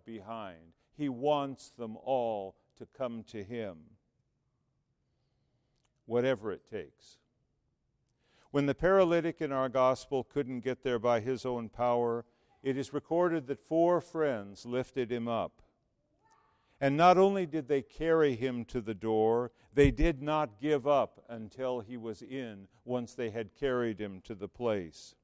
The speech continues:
They did not give up on him in spite of the obstacles that his infirmity presented to them, in spite of the obstacle of the crowd. Saints Mark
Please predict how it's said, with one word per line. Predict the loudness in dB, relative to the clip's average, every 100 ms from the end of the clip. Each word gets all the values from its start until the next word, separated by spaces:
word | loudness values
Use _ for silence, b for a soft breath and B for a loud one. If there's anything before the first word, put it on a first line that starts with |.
| _ _ _ _ _ _ _ _ _ b b b
They | 2
did | 2 -2
not | -2 -2 0
give | -2 0
up | -2 -2 _
on | -10 -10
him | -10 -10 -10 -10 -16 -16
in | -16
spite | -16 -4 0 0
of | -2 -4
the | -4
obstacles | -2 -2 -6 -20 -18 -16 -18 -20 _ _ _ _ _
that | -6 -4
his | -8
infirmity | -8 -10 -6 -6 -4 -8 -10 -14
presented | -10 -8 -4 -6 -6 -12 -12
to | -12
them, | -8 -10 -10 -18 -20 _ _
in | -10
spite | -10 0 2 2 0
of | -6
the | -6 -2
obstacle | 0 -2 -8 -12 -6 -4
of | -4
the | -6
crowd. | -6 2 2 2 0 -8 -20 _ _ _ _ _ _ _ _ _ _ _ _ _ _ _ _ _ _
Saints | 2 4 4 0
Mark | 2 6 6 12